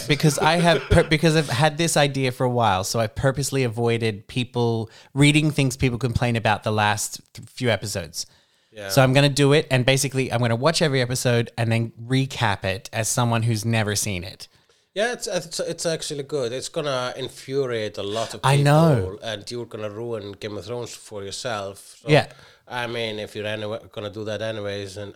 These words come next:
Speaker 2: I'm not gonna stop you.
Speaker 1: You, but here's the thing. I, I, because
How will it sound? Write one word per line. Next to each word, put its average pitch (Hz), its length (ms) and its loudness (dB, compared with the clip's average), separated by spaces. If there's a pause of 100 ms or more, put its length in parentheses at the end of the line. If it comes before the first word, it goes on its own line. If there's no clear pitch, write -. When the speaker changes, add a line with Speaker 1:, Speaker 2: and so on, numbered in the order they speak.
Speaker 2:
I'm 95 200 -12
not 92 100 -14
gonna 92 160 -12
stop - 400 -14
you. - 80 -16
Speaker 1:
You, 208 120 2
but 233 220 4 (120)
here's 269 220 6
the 233 80 6
thing. 190 600 0 (560)
I, 180 280 4
I, 175 100 2
because 208 680 0